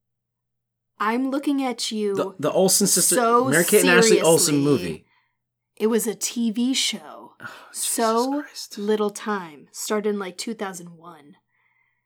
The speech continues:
Speaker 1: And they had a butler, and his main
Speaker 2: No,
Speaker 1: line
Speaker 2: I
Speaker 1: was,
Speaker 2: know this.
Speaker 1: "Oh, no, you didn't."
Speaker 2: Wait, this is a T-, it was a T V show?
Speaker 1: Yep.
Speaker 2: How many episodes were there?
Speaker 1: Several.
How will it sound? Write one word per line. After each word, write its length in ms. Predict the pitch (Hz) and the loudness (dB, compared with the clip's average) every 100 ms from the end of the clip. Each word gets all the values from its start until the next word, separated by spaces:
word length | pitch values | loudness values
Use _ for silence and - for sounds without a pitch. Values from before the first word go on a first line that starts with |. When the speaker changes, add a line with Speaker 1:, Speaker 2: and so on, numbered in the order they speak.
| _ _ _ _ _ _ - | _ _ _ _ _ _ -8
Speaker 1:
And 440 | 226 240 233 - _ _ _ | -2 0 -2 -4 _ _ _
they 140 | 226 220 | 0 0
had 260 | 220 208 | 0 -6
a 60 | 196 | -6
butler, 760 | 180 233 285 214 185 180 208 - | -6 -6 -4 -8 -8 -12 -16 -14
and 200 | 226 214 | -8 -8
his 280 | 208 214 196 | -4 -4 -6
main 480 | 196 196 208 226 240 | -14 -10 -6 -4 0
Speaker 2:
No, 80 | 220 | 0
Speaker 1:
line 160 | 226 | 2
Speaker 2:
I 60 | - | 2
Speaker 1:
was, 120 | 147 | 4
Speaker 2:
know 160 | 190 208 | 6 6
this. 440 | 143 87 - - - | 4 0 0 -2 2
Speaker 1:
"Oh, 140 | 240 | 2
no, 220 | 233 240 | 4 4
you 240 | 240 247 240 | 4 2 2
didn't." 720 | 269 339 254 233 233 226 233 | 4 4 4 2 2 2 0
Speaker 2:
Wait, 160 | 143 120 | -2 0
this 160 | 131 | 0
is 60 | 135 | 0
a 80 | 123 | 0
T-, 360 | - - 139 135 | -2 -2 -2 0
it 40 | |
was 200 | 127 120 | 2 0
a 60 | 98 | -2
T 260 | - 147 | -2 0
V 180 | 123 113 | 2 0
show? 420 | 135 185 196 240 - | 0 2 2 0 -6
Speaker 1:
Yep. 320 | 190 190 226 - - | -12 -8 -8 -10 -14
Speaker 2:
How 300 | - 202 208 | -2 2 4
many 200 | 214 226 | 4 2
episodes 480 | 247 233 123 87 | 0 0 0 -2
were 140 | 92 85 | -6 -8
there? 200 | 73 - | -10 -14
Speaker 1:
Several. 720 | - - 190 185 185 147 123 | -14 -12 -12 -12 -14 -16 -20